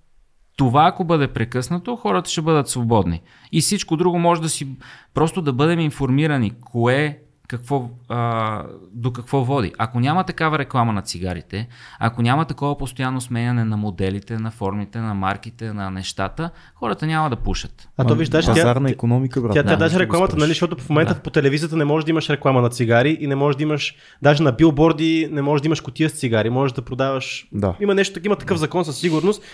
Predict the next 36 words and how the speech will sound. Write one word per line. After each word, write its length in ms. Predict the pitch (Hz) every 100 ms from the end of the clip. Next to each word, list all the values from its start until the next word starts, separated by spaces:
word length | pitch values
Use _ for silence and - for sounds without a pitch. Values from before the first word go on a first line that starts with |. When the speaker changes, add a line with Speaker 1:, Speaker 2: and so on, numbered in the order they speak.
| - -
Speaker 2:
но 80 | 123
то 140 | 170
вече 360 | 202 208 226 220 - -
от, 240 | 143 -
а, 180 | 139 98 - - -
а, 240 | 127 123
реклама 260 | 123 165 196
толкова 260 | - 185 226
добре 240 | 208 214
работи, 280 | 165 190 202
че 160 | -
от, 80 | 151
от 300 | 135 - 127
останала 300 | 117 180 214
става 160 | 208 208
вече 240 | 208 190
рекламата 320 | 175 165 156
за 80 | 135
цигарите 360 | - 135 135 -
колко 300 | 135 117 127
е 40 |
яко. 260 | 120 113 101 98 -
Speaker 3:
<laughs> 140 | -
Speaker 2:
Докато 340 | 139 147 131
виж, 220 | 135 165 131
за 140 | 113
алкохола 520 | 107 123 135 143 185
е 60 | 190
точно 240 | 202 185
така. 320 | 175 - 110 - - -
Нали, 140 | 139
ако 140 | 147 127
пиеш 260 | 160 151
тая 160 | 156 151
мастика, 360 | 131 - 131
такива, 360 | - - 143